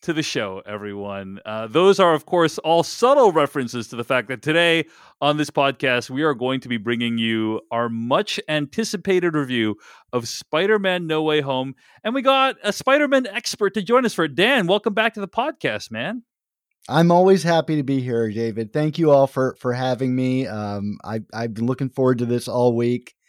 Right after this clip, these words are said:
Speaker 2: Well, or even months, I've, I've been bugging Dave about it. So, uh,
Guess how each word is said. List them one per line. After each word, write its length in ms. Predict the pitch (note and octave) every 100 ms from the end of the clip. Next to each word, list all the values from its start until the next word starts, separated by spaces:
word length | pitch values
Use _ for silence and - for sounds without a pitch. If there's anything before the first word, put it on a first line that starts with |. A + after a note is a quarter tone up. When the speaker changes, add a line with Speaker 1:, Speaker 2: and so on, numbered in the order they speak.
| _ _ -
Speaker 2:
Well, 140 | B2 C#3
or 180 | C3
even 280 | D#3 D3 C3+
months, 420 | C#3 D#3 C#3+ - -
I've, 240 | C3 A#2+ C3
I've 180 | C3
been 200 | C3 D3+
bugging 340 | C3+ C#3+ C3 B2+
Dave 240 | C3+ B2+
about 300 | A2+ B2 B2+
it. 180 | B2+ A#2+
So, 360 | - C3 B2+ B2
uh, 240 | B2 B2